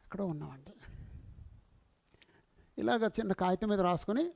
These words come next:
మీ నోట్స్లో ఉంటుంది సరే, ఒక చిన్న కాగితం మీద రాసుకొని, ఆ, మగవాళ్ళు అయితే జేబులో పెట్టుకోండి, ఆడవాళ్ళు అయితే మీ చిన్న పర్సులో ఉంటుంది, చే-, చేతిలో పర్సు ఉంటుంది, ఆ పర్సులో పెట్టుకొని ఎప్పుడన్నా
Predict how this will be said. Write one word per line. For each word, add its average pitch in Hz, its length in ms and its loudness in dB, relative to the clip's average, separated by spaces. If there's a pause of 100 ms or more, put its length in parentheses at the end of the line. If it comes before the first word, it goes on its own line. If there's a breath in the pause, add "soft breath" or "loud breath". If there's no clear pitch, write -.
(160)
మీ 208 160 6
నోట్స్లో 208 420 6
ఉంటుంది 202 260 4
సరే, 160 400 2 (340 soft breath)
ఒక 202 140 0
చిన్న 208 100 2
కాగితం 185 300 2
మీద 220 120 4
రాసుకొని, 202 520 2 (500 soft breath)
ఆ, 170 240 0
మగవాళ్ళు 190 340 4
అయితే 196 140 0
జేబులో 185 280 8
పెట్టుకోండి, 175 440 2 (140)
ఆడవాళ్ళు 185 260 4
అయితే 190 340 2
మీ 196 160 6
చిన్న 185 240 2
పర్సులో 190 380 2
ఉంటుంది, 175 340 0
చే-, 190 180 2 (100)
చేతిలో 202 220 6
పర్సు 180 280 0
ఉంటుంది, 175 160 0
ఆ 185 40 0
పర్సులో 180 320 0
పెట్టుకొని 247 340 -2 (320 soft breath)
ఎప్పుడన్నా 180 420 0